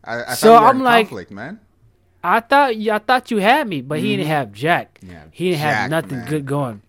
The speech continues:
Speaker 1: You, matter of fact, we
Speaker 2: So
Speaker 1: could share Call of Duty stories all day, man. But go ahead, go ahead.
Speaker 2: Exactly. But that guy did, said what he said, and when I, and, and, and when I checked him about it,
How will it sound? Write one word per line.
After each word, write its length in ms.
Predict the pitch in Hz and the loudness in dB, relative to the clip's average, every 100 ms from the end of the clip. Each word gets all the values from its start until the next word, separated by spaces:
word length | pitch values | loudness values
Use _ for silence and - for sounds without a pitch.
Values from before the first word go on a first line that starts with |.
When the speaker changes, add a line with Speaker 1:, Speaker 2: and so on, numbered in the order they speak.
| - | -16
Speaker 1:
You, 140 | 113 | -10
matter 260 | 120 131 123 | -4 -2 -2
of 80 | - | -2
fact, 240 | 127 123 | -6 -4
we 40 | |
Speaker 2:
So 160 | 160 165 170 | 2 2 4
Speaker 1:
could 40 | |
share 200 | 131 120 | 0 -2
Call 240 | 113 123 123 | -6 -6 -6
of 100 | 117 | -8
Duty 160 | 123 123 | -10 -10
stories 340 | 127 123 120 | -8 -8 -4
all 180 | 127 135 | -6 -4
day, 240 | 160 175 | -6 -6
man. 280 | 104 104 120 | -8 -12 -14
But 100 | 117 | -12
go 80 | 113 | -8
ahead, 200 | 120 104 | -6 -6
go 60 | 101 | -10
ahead. 240 | 95 80 _ _ _ _ | -14 -18 _ _ _ _
Speaker 2:
Exactly. 800 | 139 180 185 240 247 - 107 - _ _ _ _ | -8 -6 -2 0 -2 -6 -14 -16 _ _ _ _
But 440 | 127 165 165 151 - - | -2 2 2 0 -8 -20
that 320 | 127 185 220 | -2 0 0
guy 180 | 202 180 | 0 -2
did, 240 | 147 165 - | -2 -10 -6
said 160 | 175 | -6
what 140 | 165 147 | -4 -6
he 60 | |
said, 280 | 139 202 202 | -6 -4 -4
and 140 | 151 135 | -4 -8
when 100 | 139 | -8
I, 100 | 123 - _ | -10 -14 _
and, 180 | 135 123 | -16 -14
and, 280 | 139 123 117 | -14 -14 -14
and 100 | 123 | -14
when 100 | 120 | -14
I 80 | 120 | -14
checked 320 | 113 175 190 156 | -12 -10 -10 -10
him 120 | 123 | -14
about 320 | 107 113 113 | -12 -12 -12
it, 120 | 113 | -14